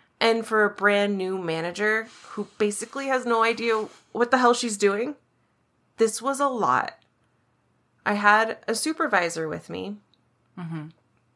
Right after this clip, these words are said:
Speaker 1: My supervisor was super sweet and super chill, but that was almost worse. Because what I needed was
Speaker 2: Urgency?
Speaker 1: Yeah, there was no, like,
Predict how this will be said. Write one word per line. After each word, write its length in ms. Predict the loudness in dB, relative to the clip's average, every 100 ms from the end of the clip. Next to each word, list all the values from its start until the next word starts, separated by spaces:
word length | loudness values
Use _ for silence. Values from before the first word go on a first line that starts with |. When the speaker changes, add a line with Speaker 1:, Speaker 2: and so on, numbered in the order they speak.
| _ _
Speaker 1:
My 120 | -2
supervisor 560 | -2 -2 0 0 0 -2
was 180 | -2 -4
super 240 | -4 -4
sweet 480 | -4 -4 -6 -8 _ _ _ _ -10
and 180 | -8 -8
super 240 | -6 -6
chill, 460 | -2 -2 -2 -4 -10 _ _ _ -6
but 140 | 6
that 200 | 6 6
was 140 | 2
almost 420 | 0 0 0 -4 -6
worse. 440 | -6 -6 -10 -12 _ _ _ _ _ _ _ _
Because 260 | -6 -4 -2
what 120 | -2
I 100 | -2
needed 320 | -4 -4 -4
was 380 | -4 -6 -10 -16 _ _ -8
Speaker 2:
Urgency? 580 | -6 -6 -6 -6 -8 -14 _ _
Speaker 1:
Yeah, 300 | 4 6 6
there 180 | 4 4
was 200 | 2 2
no, 180 | 4 4
like, 420 | 4 2 -2